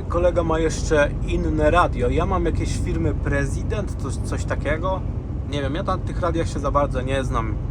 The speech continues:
co jest lepsze, co gorsze. Tutaj kolega ma takie. Nie wiem, ale to chyba... a nie, to też jest President, tylko jakiś inny. O, widzicie? Też jest to,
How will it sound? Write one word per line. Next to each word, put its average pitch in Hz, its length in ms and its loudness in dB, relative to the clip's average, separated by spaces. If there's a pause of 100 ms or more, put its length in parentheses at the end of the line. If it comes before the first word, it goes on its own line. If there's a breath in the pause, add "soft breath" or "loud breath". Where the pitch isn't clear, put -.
co 120 120 -2
jest 117 180 -2
lepsze, 123 280 -2
co 120 140 -2
gorsze. 123 360 -2
Tutaj - 240 -2
kolega 117 340 -2
ma 117 140 0
takie. 117 400 0 (1000)
Nie - 100 -2
wiem, - 220 0 (600)
ale 175 200 2
to - 120 -2
chyba... 147 380 2 (480 loud breath)
a 147 80 -2
nie, 170 120 -2
to 202 120 -2
też 156 160 -2
jest - 140 -2
President, 117 500 -4
tylko 127 160 -4
jakiś - 280 -4
inny. - 500 -4 (300)
O, 107 240 -4
widzicie? - 440 -6 (380)
Też - 160 -4
jest - 180 -6
to, 117 180 -6